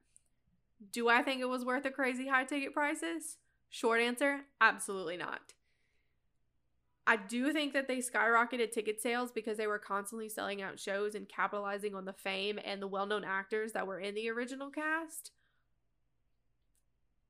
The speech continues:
But you will not catch me paying those prices to see it.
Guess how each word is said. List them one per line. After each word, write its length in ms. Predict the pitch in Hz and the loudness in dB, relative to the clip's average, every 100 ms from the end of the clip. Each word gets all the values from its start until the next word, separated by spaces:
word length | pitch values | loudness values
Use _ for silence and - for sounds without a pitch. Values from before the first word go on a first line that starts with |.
| _ - | _ 0
But 200 | 220 190 | 0 2
you 140 | 247 | 0
will 100 | 208 | 0
not 380 | 208 208 196 - | 0 4 4 2
catch 240 | 240 240 | -2 -4
me 100 | 214 | -6
paying 220 | 202 190 - | -6 -6 -4
those 160 | 196 | -6
prices 420 | - - - 190 - | -6 -8 -8 -10 -10
to 100 | 190 | -8
see 220 | - 104 | -8 -6
it. 180 | 76 | -8